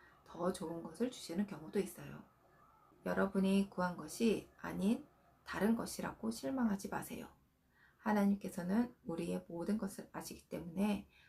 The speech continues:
항상 더 좋은 것을 주시기 때문이에요. 오늘 하나님께 여러분의 필요와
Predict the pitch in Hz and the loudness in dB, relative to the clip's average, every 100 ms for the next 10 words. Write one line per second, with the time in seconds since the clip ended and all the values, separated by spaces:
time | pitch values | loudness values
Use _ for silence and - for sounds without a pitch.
0 | _ 247 240 233 214 247 285 - 214 226 | _ 2 2 2 0 0 -2 2 2 2
1 | 196 196 202 220 240 - - - 226 254 | 0 2 2 0 0 -2 -10 -10 -6 -4
2 | 277 240 190 160 156 - - _ _ _ | 0 2 0 -2 -12 -14 -18 _ _ _
3 | _ _ _ - 190 208 214 240 277 254 | _ _ _ -2 2 4 2 0 0 2
4 | 226 - 190 190 190 175 175 180 180 175 | 0 0 2 2 2 2 2 2 -2 -4
5 | 175 - 226 233 226 | -4 -6 2 4 4